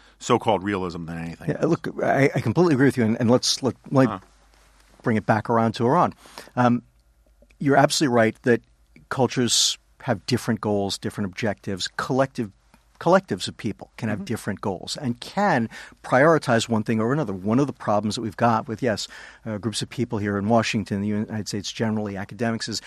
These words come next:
Speaker 2: they often define interests and then mirror image other societies, right?
Speaker 1: Right,
Speaker 2: So they
Speaker 1: right.
Speaker 2: assume that other societies' goals is the set of goals that they have themselves,
Speaker 1: Mm-hmm.
Speaker 2: right? Not recognizing that, yes,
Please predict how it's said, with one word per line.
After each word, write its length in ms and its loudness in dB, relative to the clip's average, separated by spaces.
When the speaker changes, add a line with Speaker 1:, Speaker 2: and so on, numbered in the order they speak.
Speaker 2:
they 280 2
often 360 2
define 840 0
interests 500 -2
and 100 -2
then 140 0
mirror 240 0
image 240 0
other 160 -4
societies, 720 -6
right? 100 -8
Speaker 1:
Right, 100 4
Speaker 2:
So 40 2
they 60 -8
Speaker 1:
right. 20 -8
Speaker 2:
assume 680 2
that 160 0
other 180 4
societies' 540 0
goals 640 2
is 160 -2
the 80 -4
set 180 2
of 100 -2
goals 300 -2
that 160 -8
they 140 -2
have 180 -2
themselves, 560 -4
Speaker 1:
Mm-hmm. 200 -6
Speaker 2:
right? 180 -6
Not 320 4
recognizing 800 2
that, 120 -6
yes, 260 2